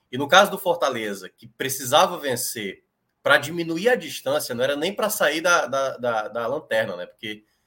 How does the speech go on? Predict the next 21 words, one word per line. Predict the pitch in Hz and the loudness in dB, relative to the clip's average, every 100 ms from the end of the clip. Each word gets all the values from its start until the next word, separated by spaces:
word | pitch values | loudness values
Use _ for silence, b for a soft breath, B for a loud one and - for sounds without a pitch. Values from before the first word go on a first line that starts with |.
| _ _ | _ _
por | 127 | -10
mais | 120 127 185 - | 0 4 4 4
que | 170 | -4
vencesse, | 160 147 - 139 139 | -4 -4 -2 -4 -2
não | 151 | -4
sairia | 147 147 143 | 0 -2 -2
da | 139 151 | -2 -4
lanterna. | 165 107 95 82 - _ b b b b _ | -4 -4 -4 -4 -16 _ b b b b _
Mas | 110 120 123 127 123 - | 0 4 4 4 -4 -6
nem | 135 185 202 | -2 -2 0
isso | 196 - | -4 -6
conseguiu, | 185 - 143 127 | -8 -8 -6 -4
né? | 104 101 _ _ _ _ | -4 -8 _ _ _ _
É, | 95 98 101 101 98 - | -2 2 2 2 -2 -4
pior, | 202 180 151 | 0 4 6
aliás, | 139 110 104 - | 6 2 0 -2
conseguiu | 113 - 120 135 | -10 -12 -10 -8
perder | 165 135 120 147 | -6 -4 -4 -6
o | |
jogo. | 131 104 98 | -8 -10 -10
Então, | 101 131 160 - | -6 -4 -4 -6